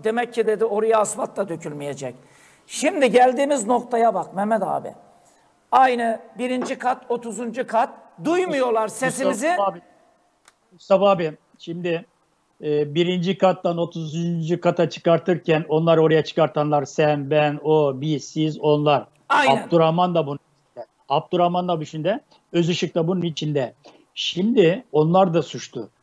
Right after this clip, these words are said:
Speaker 2: Hepimiz suçluyuz.
Speaker 1: Evet.
Speaker 2: Bu Türkiye toplumunun yeniden yapılanması lazım aslında. Bakın, sıkıntı nerede biliyor musun? Abdurrahman çok haklı mı söyledi? Peki soruyorum sana. Abdurrahman, ben takip ediyorum.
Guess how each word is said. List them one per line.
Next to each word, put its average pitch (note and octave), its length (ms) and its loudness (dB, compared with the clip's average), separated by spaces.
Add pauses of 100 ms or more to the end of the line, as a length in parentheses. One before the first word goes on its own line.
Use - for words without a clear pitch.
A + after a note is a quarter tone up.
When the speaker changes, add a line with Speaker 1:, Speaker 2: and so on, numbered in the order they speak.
Speaker 2:
Hepimiz E3 400 0
suçluyuz. - 720 -16 (120)
Speaker 1:
Evet. D3 220 -10
Speaker 2:
Bu A3+ 200 0
Türkiye D#3+ 440 0
toplumunun F3+ 720 0 (240)
yeniden F3+ 400 6
yapılanması D3 720 0
lazım D3 320 2
aslında. A#2 440 -8
Bakın, D#3 300 -2 (500)
sıkıntı F3 540 -2
nerede E3 300 2
biliyor G#3 160 0
musun? B2+ 280 -6
Abdurrahman G3 560 0
çok G3+ 220 -4
haklı F#3+ 260 -2
mı B3+ 100 -4
söyledi? B2 440 -8 (260)
Peki A#3 240 2
soruyorum G#3 440 2
sana. G#2+ 260 -16 (360)
Abdurrahman, G3 680 0 (640)
ben G3 200 0
takip G3+ 340 2
ediyorum. E3 420 -4